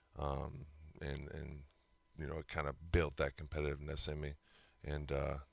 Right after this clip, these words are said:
you know, you kinda translate that into the, uh, a team sport. You know, it just makes me want everyone to succeed. Um, like, there's no one that wants Mark, Phil, David, Rex,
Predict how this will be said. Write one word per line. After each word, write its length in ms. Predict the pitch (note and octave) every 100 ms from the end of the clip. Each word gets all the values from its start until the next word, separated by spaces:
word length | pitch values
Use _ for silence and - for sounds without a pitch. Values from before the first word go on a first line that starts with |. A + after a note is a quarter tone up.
| - -
you 80 | D2
know, 160 | C#2+ D2+
you 100 | E2+
kinda 280 | E2 D2
translate 520 | C#2 E2+ E2 D2 D2+ -
that 280 | D#2 D2 -
into 220 | E2 D#2
the, 260 | D2 D2 C#2 - - _ -
uh, 260 | D2 D2 -
a 60 | D2+
team 260 | - G#2+ F#2+
sport. 420 | - D#2 D2 C#2+ - _ -
You 100 | D2
know, 120 | D2
it 80 | D2+
just 200 | D#2 -
makes 240 | D#2+ -
me 120 | E2+
want 340 | D#2 E2 D#2+ - _ _ -
everyone 360 | F2 E2+ D#2+ D2+
to 120 | D2
succeed. 680 | - - - - F#2 D#2 D2+ - - - - -
Um, 420 | D2 D2+ C#2+ D2
like, 180 | D2+ D#2+
there's 180 | E2 D#2+
no 100 | F2
one 160 | F2
that 120 | E2 E2
wants 280 | E2+ -
Mark, 400 | E2 E2 D#2+ D2+
Phil, 580 | - - - E2+ D#2+ D2+ - D2+
David, 440 | D#2+ D#2+ D2+ D2 D2
Rex, 500 | D2+ D#2 D2 -